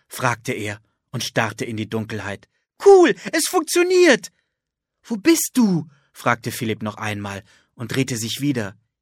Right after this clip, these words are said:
„Hier!“ Philipp spürte, dass eine Hand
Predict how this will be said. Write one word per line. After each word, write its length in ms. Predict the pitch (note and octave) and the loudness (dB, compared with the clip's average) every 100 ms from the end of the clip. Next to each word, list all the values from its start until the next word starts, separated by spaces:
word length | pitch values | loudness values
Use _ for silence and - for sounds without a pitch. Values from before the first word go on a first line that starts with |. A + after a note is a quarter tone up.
| _ | _
„Hier!“ 640 | - F4+ F#4 C#4+ D3+ A2 _ _ _ _ _ _ _ _ _ _ _ | 0 4 6 6 4 0 _ _ _ _ _ _ _ _ _ _ _
Philipp 480 | - B2+ G3+ - _ _ _ | -10 -6 -6 -8 _ _ _
spürte, 640 | - - - G3 C4 - | -14 -12 -6 -4 -4 -8
dass 240 | G#3 F3+ - | -8 -8 -6
eine 320 | A#2+ A#2 G#2+ | -8 -8 -6
Hand 300 | D3 F#3 | -4 -4